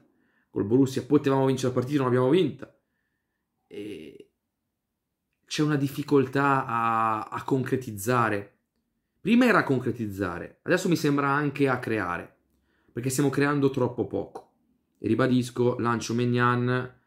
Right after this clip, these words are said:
palla per Pulisic, che poi sbaglia. L'azione più pericolosa è stata quella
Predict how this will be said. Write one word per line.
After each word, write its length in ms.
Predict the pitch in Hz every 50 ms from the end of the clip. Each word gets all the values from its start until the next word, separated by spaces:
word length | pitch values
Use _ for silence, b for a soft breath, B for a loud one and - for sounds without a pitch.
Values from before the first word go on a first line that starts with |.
| b b b
palla 240 | 113 117 120 117
per 200 | 117 - 117 117
Pulisic, 840 | - 123 123 123 120 113 117 127 123 123 - - 131 131 131 131 - _ _ _ _ _ _ _ _ _ _ -
che 100 | 104 101
poi 200 | - 117 117 107
sbaglia. 800 | 107 113 127 123 123 120 120 117 123 127 127 123 - - _ _ _ _ _ _ _ _ _ -
L'azione 280 | 98 98 - 107 92
più 80 | 107 98
pericolosa 360 | 110 104 104 113 120 123 123
è 20 |
stata 240 | 120 - - - -
quella 560 | - 117 113 107 98 95 92 90 - - _